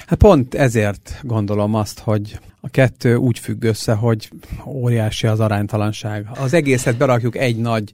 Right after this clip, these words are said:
egy nagy zsákba, akkor ebből az európai piac egy, egy nagyon kis pici alsó zsebecskét tesz ki.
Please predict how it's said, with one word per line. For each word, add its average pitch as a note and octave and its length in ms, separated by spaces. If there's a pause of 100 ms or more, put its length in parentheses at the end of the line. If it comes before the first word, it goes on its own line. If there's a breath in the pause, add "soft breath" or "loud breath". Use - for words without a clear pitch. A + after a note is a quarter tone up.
(160 soft breath)
egy B2+ 240
nagy A2+ 200
zsákba, D#3+ 680
akkor C#3+ 440
ebből C3+ 360
az C3+ 120
európai A2+ 520
piac B2+ 480
egy, B2+ 180
egy B2 160
nagyon G2+ 380
kis - 300
pici G2+ 460 (420)
alsó G#2+ 580
zsebecskét G2+ 640
tesz G#2 220
ki. G#2 220